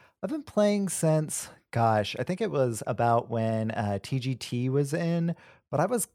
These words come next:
you know, not really taking it too seriously, just kinda playing in casual 'cause I didn't know that there were actually reasons to play in ranked at first.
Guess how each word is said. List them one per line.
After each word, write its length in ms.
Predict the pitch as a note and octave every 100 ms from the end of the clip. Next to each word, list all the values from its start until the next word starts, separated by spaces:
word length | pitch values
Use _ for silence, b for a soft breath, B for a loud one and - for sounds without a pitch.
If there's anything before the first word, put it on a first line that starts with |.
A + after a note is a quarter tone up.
| F3
you 100 | F3+
know, 120 | A#2
not 200 | A#2+ C#3+
really 200 | E3 D#3+
taking 280 | D3 C#3 C#3+
it 100 | C#3
too 140 | - D#3+
seriously, 640 | - G2 G#2 G#2+ A#2 A2+
just 160 | F#3 -
kinda 120 | G3+
playing 280 | - C#3 C#3
in 80 |
casual 500 | A2+ A2+ A2 B2+ G3
'cause 200 | G3 A#2+
I 80 | A2+
didn't 240 | A2+ A2+ A#2+
know 180 | A2
that 140 | A#2 A#2+
there 100 | A2
were 200 | A2 -
actually 540 | - G#2+ - C3 A2 G2+
reasons 540 | F#2 G2 G2+ C3 C#3
to 100 | E3
play 220 | - D#3+
in 100 | D#3
ranked 320 | D3+ E3 E3+ G#3
at 120 | -
first. 480 | G#3 G#3+ - -